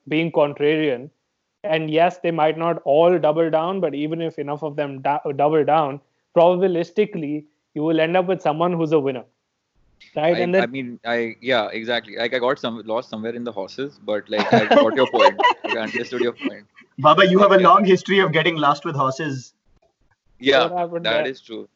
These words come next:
Speaker 2: That is true. I almost got
Speaker 3: Uh,
Speaker 2: killed by a horse once.
Speaker 3: Yeah.
Speaker 2: But,
Speaker 1: What?
Speaker 2: uh,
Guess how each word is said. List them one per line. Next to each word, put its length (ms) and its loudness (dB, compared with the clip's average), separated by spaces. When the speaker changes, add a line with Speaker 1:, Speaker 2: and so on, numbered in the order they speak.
Speaker 2:
That 120 -12
is 200 -14
true. 300 -14
I 180 -14
almost 340 -8
got 160 -4
Speaker 3:
Uh, 60 -2
Speaker 2:
killed 180 -2
by 120 -2
a 80 -4
horse 220 -10
once. 300 -20
Speaker 3:
Yeah. 220 -6
Speaker 2:
But, 240 -4
Speaker 1:
What? 120 -6
Speaker 2:
uh, 260 -10